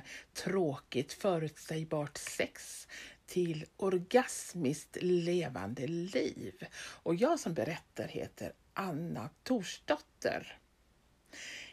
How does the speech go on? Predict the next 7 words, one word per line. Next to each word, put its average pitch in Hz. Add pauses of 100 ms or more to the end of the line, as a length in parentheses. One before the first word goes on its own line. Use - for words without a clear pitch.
I 330
detta 359
avsnittet 208
kommer 143
jag 110
att -
berätta -